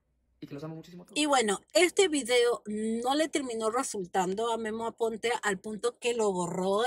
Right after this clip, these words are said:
Speaker 2: en conjunto con las pruebas. Si ustedes leen, y les voy a volver a poner, este, los mensajes que él compartió, que le salió contraproducente,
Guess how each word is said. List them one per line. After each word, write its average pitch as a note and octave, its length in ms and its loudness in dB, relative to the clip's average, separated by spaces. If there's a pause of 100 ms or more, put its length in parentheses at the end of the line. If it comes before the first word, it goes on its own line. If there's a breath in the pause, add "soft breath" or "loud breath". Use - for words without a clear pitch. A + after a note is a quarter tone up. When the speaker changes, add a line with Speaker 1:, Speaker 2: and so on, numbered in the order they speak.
Speaker 2:
en G3+ 180 -4
conjunto G3 520 -2
con G#3+ 200 -2
las E3+ 160 -6
pruebas. G#3 540 -2
Si B3+ 80 -8
ustedes D#4+ 400 -2
leen, B3 460 2
y A3+ 120 -2
les A#3 160 0
voy C4+ 200 -2
a E4+ 80 4
volver A#3 640 0
a G#3+ 160 -6
poner, G#3 520 -4
este, G#3 320 -4
los G3 180 -2
mensajes G3 600 -2
que G3+ 220 0
él G3+ 120 -2
compartió, G3+ 680 -2
que G#3 100 -2
le F#3+ 140 0
salió F#3 340 -4
contraproducente, G3+ 1120 -6